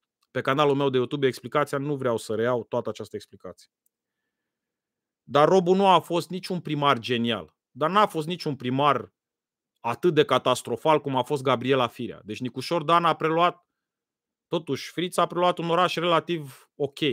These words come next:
da? Dar, uh,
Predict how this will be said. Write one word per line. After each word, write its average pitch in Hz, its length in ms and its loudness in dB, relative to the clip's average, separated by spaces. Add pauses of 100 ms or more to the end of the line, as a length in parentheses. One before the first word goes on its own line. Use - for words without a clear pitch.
da? 120 360 -4 (2250)
Dar, 127 420 2
uh, 120 560 0